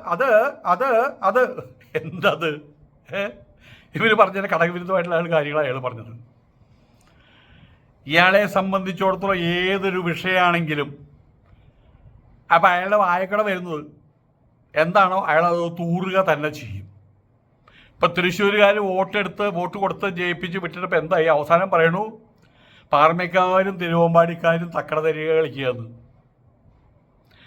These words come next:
ഇത്തവണ വെടിക്കെട്ട് നടത്ത-, നടത്താൻ പറ്റുമോ, നടത്താൻ പറ്റില്ല എന്ന് വെച്ച് കഴിഞ്ഞാൽ അതൊന്നും എൻ്റെ കാര്യമല്ല. ഇവർ വെടിക്കെട്ടൊക്കെ ഒരു തരികിട പരിപാടി എന്നാണ് പറഞ്ഞത്. അപ്പോൾ വെടിക്കെട്ടിൻ്റെ കാര്യം ഇപ്പോൾ ഏതായാലും തീരുമാനമായല്ലോ. അപ്പോൾ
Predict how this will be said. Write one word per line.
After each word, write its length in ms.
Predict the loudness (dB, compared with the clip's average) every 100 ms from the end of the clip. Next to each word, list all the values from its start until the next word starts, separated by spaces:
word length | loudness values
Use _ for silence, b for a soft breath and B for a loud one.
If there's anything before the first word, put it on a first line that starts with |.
| b b 0
ഇത്തവണ 220 | 4 4 4
വെടിക്കെട്ട് 380 | 0 -4 -2 0 0
നടത്ത-, 340 | -2 0 0 0 -2
നടത്താൻ 240 | 2 2
പറ്റുമോ, 200 | 0 -2 -2
നടത്താൻ 220 | 0 -2 -2
പറ്റില്ല 200 | -4 -2
എന്ന് 120 | -2
വെച്ച് 140 | -4
കഴിഞ്ഞാൽ 180 | -2 0 0
അതൊന്നും 200 | -2 -4
എൻ്റെ 140 | -2 0
കാര്യമല്ല. 320 | 0 0 -4 -2
ഇവർ 100 | -2 -4 -6 B B
വെടിക്കെട്ടൊക്കെ 560 | -4 -2 -2 -2 -2 -2 -4
ഒരു 60 | 2
തരികിട 320 | 2 2 -2 -2 -2
പരിപാടി 320 | 2 2 2
എന്നാണ് 180 | 2 2
പറഞ്ഞത്. 300 | 2 -4 -10 -10 -10
അപ്പോൾ 120 | -8 -4
വെടിക്കെട്ടിൻ്റെ 400 | -4 -2 -2 2 2
കാര്യം 180 | 2 4
ഇപ്പോൾ 120 | 2
ഏതായാലും 220 | 2 0 -2
തീരുമാനമായല്ലോ. 640 | 0 2 4 2 0 -8 -12
അപ്പോൾ 160 | -16